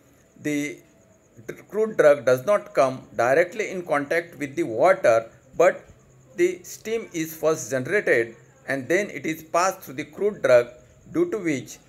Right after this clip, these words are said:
the volatile oil will get extracted out, and the separation of the volatile oil is done by means of the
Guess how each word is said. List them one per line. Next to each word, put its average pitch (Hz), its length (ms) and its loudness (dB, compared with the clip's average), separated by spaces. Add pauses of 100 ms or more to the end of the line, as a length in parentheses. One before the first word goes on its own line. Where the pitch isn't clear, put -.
(120)
the 117 100 0
volatile 160 420 0
oil 127 280 2
will 123 140 -10
get 135 240 -6
extracted 165 640 -8
out, 190 240 -2 (540)
and 156 340 0 (320)
the 131 100 -12
separation 180 600 -8
of 123 320 -2
the 135 200 -8
volatile 156 460 -2
oil 113 220 0 (500)
is 131 220 -12
done 113 480 0
by 113 100 0
means 127 220 -8
of 107 200 0
the 165 160 -10